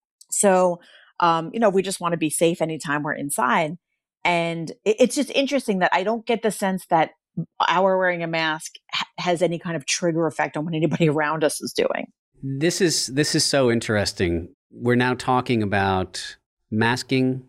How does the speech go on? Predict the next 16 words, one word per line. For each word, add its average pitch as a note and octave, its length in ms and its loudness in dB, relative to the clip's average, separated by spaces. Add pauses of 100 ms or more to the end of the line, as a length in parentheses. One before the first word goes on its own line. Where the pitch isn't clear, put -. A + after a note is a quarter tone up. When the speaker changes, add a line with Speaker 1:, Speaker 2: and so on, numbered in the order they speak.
Speaker 2:
and G2+ 200 0
vaccination. F#2+ 1040 -2
These G2 220 -2
are F#2+ 100 0
essentially F#2+ 640 0
the E2+ 120 -4
two E2+ 800 -2 (540)
big G2 580 0 (600)
techniques G2+ 600 -2
that F2+ 160 -4
we F#2+ 260 0
have D#2 600 -4 (320)
for G#2 240 0
protecting A2 680 -2
the G2+ 140 2
unvaccinated. F#2+ 1080 -2